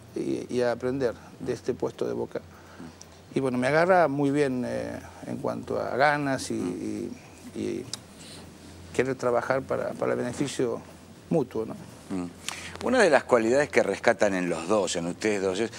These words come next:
Speaker 2: son tipos motivadores, son tipos que recuperan a un jugador que lo habían encontrado, eh, casi sin titularidad.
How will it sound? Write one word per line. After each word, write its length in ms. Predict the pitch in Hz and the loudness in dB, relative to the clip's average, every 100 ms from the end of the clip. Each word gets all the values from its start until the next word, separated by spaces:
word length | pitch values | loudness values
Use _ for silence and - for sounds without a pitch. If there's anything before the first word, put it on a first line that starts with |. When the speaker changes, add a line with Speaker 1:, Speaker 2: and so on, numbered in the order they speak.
| - | -12
Speaker 2:
son 160 | - 139 | -6 -2
tipos 220 | 165 165 156 | 0 2 2
motivadores, 840 | 113 110 107 135 139 107 98 95 | 4 6 8 8 8 6 4 0
son 180 | 110 101 | -2 -4
tipos 240 | 127 123 | -2 0
que 220 | - 101 - - - | 0 0 -4 -16 -8
recuperan 720 | 95 110 120 113 107 156 151 131 | 2 6 6 4 4 6 6 2
a 40 | |
un 60 | 113 | 0
jugador 460 | 117 110 120 135 | 2 4 4 2
que 100 | 127 | 2
lo 80 | 107 | 2
habían 240 | 104 107 | 4 2
encontrado, 800 | 95 90 92 87 107 104 95 80 - - - - | 0 -2 0 2 4 4 2 0 -6 -18 -18 -10
eh, 760 | - 95 90 87 85 82 80 76 - - | -4 -2 -2 -4 -6 -10 -12 -16 -20 -4
casi 240 | 120 104 | -2 0
sin 240 | 82 107 95 | 0 -2 -2
titularidad. 840 | 90 - 90 95 107 139 123 101 | -2 0 2 2 4 4 4 2